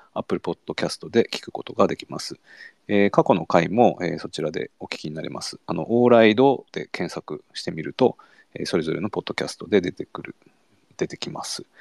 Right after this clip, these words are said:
えーと、あとは、まあ、他の出版社さんも、えー、ご参加、あの、こ-、こうやって、えー、今回のように、は-、本を紹介したいなという版元さんも、えー、ご連絡いただければ、あの、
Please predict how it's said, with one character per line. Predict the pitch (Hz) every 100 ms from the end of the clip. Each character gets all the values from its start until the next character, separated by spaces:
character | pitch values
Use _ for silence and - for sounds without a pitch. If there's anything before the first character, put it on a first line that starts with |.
| - - - - _
え | - 110 107
ー |
と、 | 107 92
あ | -
と | 127
は、 | 101 95
ま | 127
あ、 |
他 | 120 135
の | 143 139
出 | - -
版 | 139
社 | 135
さ | 131 131
ん | 131
も、 | 151 120 -
え | 95
ー、 |
ご | 87
参 | 90 90
加、 | - 87 - _ _ - _ -
あ |
の、 | 87 80
こ-、 | - -
こ | -
う | 95
や | 85
っ |
て、 | - 87
え | 92 80 78
ー、 | -
今 | 87
回 | 76
の | 76
よ | 87 117
う |
に、 | 85 85 - - _
は-、 | - - -
本 | - 98
を | 80
紹 | -
介 | - 90
し | -
た | 101
い | 98
な | 131
と | 90
い |
う | 87 -
版 | 90
元 | 80 -
さ | 90
ん | 107
も、 | 143 - - - _ -
え | 82 78 80 82 85
ー、 | 82
ご | 85
連 | 85
絡 | 76 -
い |
た | -
だ | 82
け | 78
れ | 120
ば、 | 117 98 -
あ | 90
の、 | 80 82